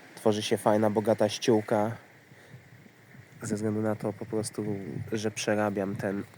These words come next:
kawałek ogrodu na ogród leśny. Troszeczkę rzadszy niż ten, który jest z tyłu,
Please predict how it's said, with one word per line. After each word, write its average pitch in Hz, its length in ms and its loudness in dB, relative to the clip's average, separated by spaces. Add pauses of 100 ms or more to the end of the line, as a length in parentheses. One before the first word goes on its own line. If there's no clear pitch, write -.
kawałek 104 560 0
ogrodu 107 460 0
na 110 280 2 (640)
ogród 156 320 10
leśny. 110 400 10 (100)
Troszeczkę 131 420 6
rzadszy 151 540 6 (520)
niż 113 200 0
ten, 113 160 2
który 117 200 4
jest 107 200 2
z - 80 -4
tyłu, 165 340 8